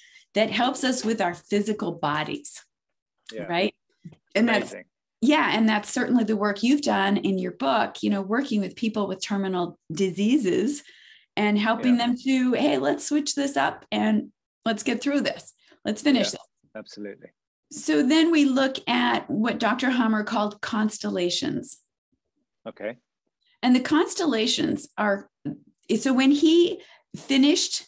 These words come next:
Speaker 1: mapping out the whole brain, right? This beautiful chart behind me, he mapped that out. It's all the physical stuff going on. He turned his attention to looking at, hmm, what's going on in what we would call mental illness.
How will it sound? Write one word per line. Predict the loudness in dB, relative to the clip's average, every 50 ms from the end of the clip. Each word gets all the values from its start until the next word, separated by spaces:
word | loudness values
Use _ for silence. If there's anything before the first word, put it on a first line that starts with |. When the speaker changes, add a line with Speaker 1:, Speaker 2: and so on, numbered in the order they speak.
| _ _
Speaker 1:
mapping | 0 0 2 2 2 2 2 4 4 4 4
out | 2 0 0
the | 0 0
whole | 0 0 0 0
brain, | 0 2 2 2 2 4 2 2 2 0 -2 -2
right? | 0 2 2 2 0 0
This | -2 -2 -2 -4
beautiful | -4 -2 2 2 4 4 2 2 2 2 2
chart | 2 2 2 0 0 0
behind | 2 2 2 2 2 0 0 0
me, | 0 0 0 0 -2 -4 -12 _ _ _ _
he | 0 2 2
mapped | 4 2 2 2 0 0 -2 -2
that | 0 2 2 4
out. | 2 2 0 0 -2 -4
It's | -4 -6 -6 -6 -4
all | -2 0 2 2 2
the | 0 -2
physical | -4 -6 -4 -2 0 0 0 0 -2 -2 -2 -4 -6
stuff | -4 -4 -2 -4 -4 -4 -4
going | -4 -4 -4 -4 -4 -2 -2
on. | -2 0 0 0 -2 -2 -6 -10 _ _ _ -20 -20 _ _ _ _ _ _ _
He | 0 0 0 2
turned | 2 2 2 4 4 4 4
his | 4 2 0
attention | -2 -2 0 0 0 0 0 0 0 0 0
to | 0 0 -2
looking | -2 -4 -4 -2 -2 0 2
at, | 2 2 2 0 -2 -6 _ _ _ _ -4
hmm, | 0 0 0 0 0 -4 -12 _ -20 -20 _ _ _ _ _ _ _ -6
what's | -2 -2 -2 -2 -2
going | 0 2 4 4 6 6 4
on | 4 4 4 2 2
in | 2 2 0 0 2
what | 0 0 0 0
we | 0 0
would | 0 0 -2 -2
call | -2 -2 -2 -2 -4 -6 -2
mental | 2 2 4 4 4 2 0 0 0 -2 -2 -2 -2
illness. | 0 0 0 0 0 0 -2 -2 -4 -8 -10 -12